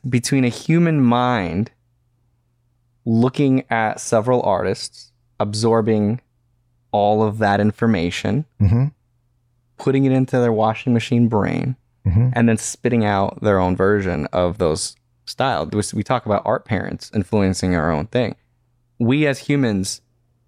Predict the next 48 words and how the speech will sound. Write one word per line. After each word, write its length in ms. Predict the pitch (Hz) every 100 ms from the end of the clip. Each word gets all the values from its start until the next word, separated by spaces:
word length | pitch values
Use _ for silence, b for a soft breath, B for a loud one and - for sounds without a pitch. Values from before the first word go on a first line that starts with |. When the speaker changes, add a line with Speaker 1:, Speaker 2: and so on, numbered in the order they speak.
| _ _ _
Speaker 1:
steal 680 | - - - - 139 117 95
from 200 | - 95
each 180 | 92 -
other 220 | 87 - -
constantly. 960 | - - 104 95 - - - - - _ _ _ _
We 120 | 120
do 100 | 117
not 220 | 127 143
reinvent 500 | 117 110 120 98 107
the 80 | 104
wheel 260 | 92 107 95
every 200 | 90 90
time 300 | - 98 85
we 100 | 76
work. 320 | 73 - - _
Speaker 2:
Yeah. 160 | 92 85 - _ _ _ -
A-, 60 |
Speaker 1:
Like, 80 | 196
Speaker 2:
and 180 | 175 151
that's, 60 |
Speaker 1:
when 80 | 135
you 80 | 160
Speaker 2:
that's 160 | 160 151
Speaker 1:
look 80 |
at 40 | 175
Speaker 2:
if, 60 |
Speaker 1:
my 140 | 117 135
Speaker 2:
if 80 | 147
Speaker 1:
quick 180 | 180
sketch, 480 | - - 208 - - -
Speaker 2:
Yeah. 180 | 117 90 _ _
Speaker 1:
it 120 | 214 190
is 240 | 135 - - _ 131 - _ _
Eric 280 | 190 247 233
and 100 | 170
Jeff. 440 | 135 131 127 - _ _ _ _
I 100 | 175
am 100 | 170
just 220 | 147 -
Speaker 2:
I, 40 | 120
I 20 |
know, 160 | 117 101
I 80 |
see. 180 | 110 -
Speaker 1:
pretty 200 | 233 220
much 180 | 202 180
a 60 | 139
child 540 | - 147 127 95 101